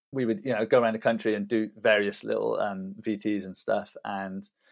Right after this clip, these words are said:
while we were filming up north, her, she was like, "All right, my son's directing a play in Warwick University. Can you take me?" So obviously,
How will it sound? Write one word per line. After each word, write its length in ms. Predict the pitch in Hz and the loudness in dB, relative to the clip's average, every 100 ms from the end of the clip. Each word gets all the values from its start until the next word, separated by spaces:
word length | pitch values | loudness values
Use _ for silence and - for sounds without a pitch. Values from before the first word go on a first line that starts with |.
| - _ _ _ | -20 _ _ _
while 260 | 120 131 117 | 10 12 12
we 120 | 113 | 12
were 60 | 110 | 8
filming 340 | 127 110 107 | 8 8 6
up 140 | 107 | 0
north, 580 | 120 117 107 110 110 - - | 2 6 8 8 4 -6 -4
her, 200 | 120 110 - 71 139 | 2 2 0 -16 -16
she 180 | - 127 | -10 -4
was 120 | 110 | 0
like, 180 | 104 104 | 2 2
"All 60 | 98 | 2
right, 180 | 107 104 | 0 0
my 100 | 110 | -4
son's 440 | - 113 107 101 | 2 2 2 -2
directing 500 | - 104 107 - 110 | 4 6 4 0 -2
a 40 | 101 | -2
play 460 | - 113 107 98 | 6 8 8 6
in 100 | 95 | 0
Warwick 320 | 101 98 90 | 2 4 2
University. 540 | 104 95 101 101 - 101 | -2 -2 -2 -2 -6 -10
Can 140 | - 101 | -6 -4
you 160 | 98 - _ - | -6 -10 _ 0
take 260 | 117 107 | 2 2
me?" 300 | 104 98 110 - _ _ _ | -2 -6 -6 -10 _ _ _
So 120 | - | 0
obviously, 460 | 104 - 104 104 | 0 0 -2 -2